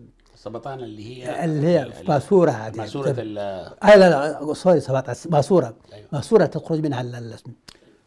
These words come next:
Speaker 2: أول، آه، أنا زي ما حكوا لي، قال لهم: "أدونا عشان نتفاوض مع القائد." في واحد اسمه علي دنكلي، هو شاب، أيوة، قائد، قائد حكم دار كان هو، ومعه تا-، لما مشوا، أول شيء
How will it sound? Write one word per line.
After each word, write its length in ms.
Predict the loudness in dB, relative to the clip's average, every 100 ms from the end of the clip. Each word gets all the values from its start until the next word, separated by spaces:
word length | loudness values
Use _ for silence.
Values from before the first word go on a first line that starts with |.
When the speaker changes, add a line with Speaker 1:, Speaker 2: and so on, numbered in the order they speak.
| _ _ _ _ -6
Speaker 2:
أول، 380 | -2 0 -2 -6
آه، 460 | -10 -10 -8 -6 -6
أنا 120 | -4
زي 180 | -6 -8
ما 100 | -10
حكوا 360 | -14 -10 -6
لي، 260 | -6 -8 -12 _ _
قال 180 | -10 -8
لهم: 120 | -10
"أدونا 520 | -12 -12 -10 -10 -14 _ _ _ _ _ _ _
عشان 440 | -20 -14 -12 -12 -14
نتفاوض 440 | -18 -10 -8 -8 -12
مع 100 | -16
القائد." 360 | -12 -12 -12 _ _ _ _ _ _ _
في 240 | -12 -6
واحد 200 | -6 -8
اسمه 180 | -14 -10
علي 180 | -10 -6
دنكلي، 640 | -8 -8 -12 -16 -16 -20 _ _ _ -18
هو 80 | -12
شاب، 300 | -8 -8 -10 _
أيوة، 180 | -14 -14
قائد، 320 | -14 -14 -14
قائد 320 | -16 -16 -16 -16 _
حكم 220 | -16 -12
دار 180 | -8 -10
كان 200 | -10 -10
هو، 200 | -8 -8 _ _ _ _
ومعه 320 | -6 -4 -2 -4
تا-، 120 | -6
لما 260 | -8 -6
مشوا، 340 | -6 -8 -10 -14 _ _ _ _ -6
أول 220 | -4 -6
شيء 300 | -10 -14